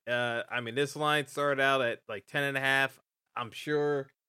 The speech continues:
it, like, everyone has been hitting it. It, it's probably gonna be up to fourteen before kickoff, if it isn't already. I mean, the Bills, again, they lost last week. They threw away that game against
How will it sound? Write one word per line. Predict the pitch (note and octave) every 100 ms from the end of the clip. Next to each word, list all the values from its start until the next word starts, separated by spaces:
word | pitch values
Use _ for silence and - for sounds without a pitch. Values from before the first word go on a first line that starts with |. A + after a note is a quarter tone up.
| _ _ _ -
it, | B2 A2+
like, | A#2 G2+
everyone | B2+ C#3 C#3 C#3
has | C3 B2
been | A2 G2
hitting | B2+ C#3 C#3
it. | C#3 C3+
It, | B2 A#2+ A#2+
it's | G#2+ A#2 -
probably | C#3+ C#3+ C#3 B2+
gonna | A#2 B2
be | A#2+ A#2+
up | C3
to | G#2+
fourteen | - C3+ B2+ - C3
before | A#2 A2 B2+ G#2+
kickoff, | - B2+ C#3 C3 B2+ B2 _ _ _ _
if | B2 A#2+
it | A2
isn't | C3+ B2
already. | A2+ G2 A#2 C3+ C3 B2 A#2+ _ _ _ _ _ _ -
I | C#3
mean, | D#3+ D3+
the |
Bills, | C#3 G#3 A3 F3+ - C3+ _ _ _ _ _ _ _ _ _ -
again, | D3+ F#3 G3+ B2 E2+ - _ _ _
they | A#2+ A#2+
lost | C3 D#3 E3+ D#3
last | F3 F3 E3
week. | E3 E3+ F3
They | C#3 A#2+
threw | - B2+ C#3+ D#3+
away | E3 E3
that | D#3+ D#3+
game | D3 D#3 D#3
against | C#3+ D#3 D#3 -